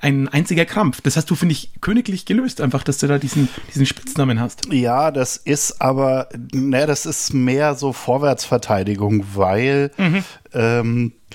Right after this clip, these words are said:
Speaker 2: du hast ja schon versucht, meinen richtigen Namen auszusprechen.
Speaker 1: Und ich möchte mich sehr dafür entschuldigen, dass mir das nicht gut gelang.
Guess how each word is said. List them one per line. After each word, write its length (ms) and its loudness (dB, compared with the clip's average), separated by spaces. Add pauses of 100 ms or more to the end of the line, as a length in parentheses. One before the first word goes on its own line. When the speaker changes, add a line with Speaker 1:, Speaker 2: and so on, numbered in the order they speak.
(360)
Speaker 2:
du 140 2
hast 200 -2
ja 100 2
schon 240 0
versucht, 480 -2
meinen 240 2
richtigen 560 -2
Namen 320 2
auszusprechen. 840 0
Speaker 1:
Und 120 2
ich 120 -4
möchte 240 0
mich 100 2
sehr 160 2
dafür 240 -2
entschuldigen, 560 0
dass 180 0
mir 80 2
das 160 -2
nicht 300 -4
gut 200 0
gelang. 300 0